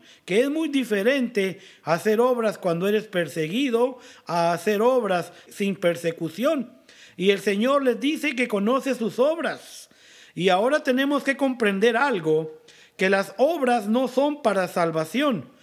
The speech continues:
como lo declara Efesios dos, ocho al nueve. Las obras son para una señal de nuestra salvación. Eso es decir, que las obras no nos salvan,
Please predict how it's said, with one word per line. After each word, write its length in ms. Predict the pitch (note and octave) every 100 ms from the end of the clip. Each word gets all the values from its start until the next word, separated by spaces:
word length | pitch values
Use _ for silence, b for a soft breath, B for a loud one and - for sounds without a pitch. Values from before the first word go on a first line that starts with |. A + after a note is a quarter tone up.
| b b -
como 240 | E3 E3
lo 160 | E3 D#3+
declara 560 | D#3+ G3 G#3 A3+ G#3
Efesios 680 | E3+ - A3+ A#3 A3 G#3+ E3
dos, 300 | A3 A#3+ A#3+
ocho 300 | F#3+ G#3+ A3
al 120 | A3 A3+
nueve. 500 | C#4+ B3 D#3+ - - _ B B B B
Las 240 | F#3 G3+
obras 320 | D4 D4+ C#4+
son 280 | - D#4 D#4+
para 240 | C#4+ A#3 G#3
una 280 | C4+ D#4+
señal 800 | - A3+ F#3+ F3 A#3+ D#4+ D4+ A3+ - b b b
de 180 | F#3+ G3+
nuestra 400 | G3+ F3 F#3+ E3+
salvación. 840 | G3 F3+ E3+ E3+ G#3+ B3+ D#3 A#2 - _ b b b -
Eso 340 | A#3+ B3+ C#4+
es 120 | C#4
decir, 640 | C#4 C4+ D4 D#4 D4 C#4 B B -
que 120 | A3+
las 280 | G3+ F#3 C#4
obras 520 | D#4 C4+ G3+ A3 A3 B B D#3+
no 220 | F#3+ C#4+
nos 200 | C#4+ -
salvan, 680 | D4 D#4 A#3+ F3 F#3+ A3